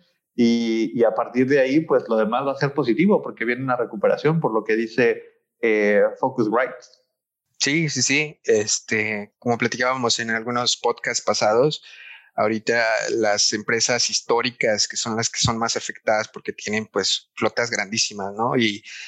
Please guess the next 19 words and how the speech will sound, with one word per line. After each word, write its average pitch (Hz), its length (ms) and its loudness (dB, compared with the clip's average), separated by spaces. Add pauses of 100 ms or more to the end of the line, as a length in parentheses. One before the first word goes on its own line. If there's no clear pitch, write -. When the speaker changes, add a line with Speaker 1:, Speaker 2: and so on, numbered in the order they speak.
Speaker 2:
el 110 160 0
tenerlos 120 480 0
en 110 120 -6
tierra, 120 420 -2
em, 117 100 -4
representa, 107 520 -4
pues, - 200 -4
también 107 220 -10
muchos 107 340 -6
gastos. - 480 -6 (400)
Entonces, 107 560 0
Aeroméxico 113 540 0
está 117 200 -2
pasando 113 360 -4
por 107 160 -6
una 110 120 -2
situación 107 440 -2
así, 104 200 -2
eh, 104 520 -4